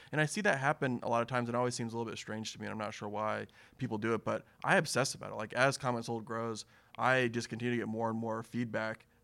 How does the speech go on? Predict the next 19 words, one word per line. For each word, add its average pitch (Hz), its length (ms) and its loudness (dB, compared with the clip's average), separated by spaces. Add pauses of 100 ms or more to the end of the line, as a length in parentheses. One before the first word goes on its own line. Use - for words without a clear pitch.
(100)
uh, 110 240 0
and 117 180 -2
can, 120 180 -4
and 123 140 0
that 131 140 4
even 123 160 0
helps 117 360 -2 (280)
as 120 200 0
you 117 80 -2
grow, 117 280 0
getting 113 280 -2
feedback 113 440 -4
from 107 260 -6 (240)
more 131 160 4
and 139 80 4
more 131 100 4
people 127 320 0
of 110 140 2
different 117 400 0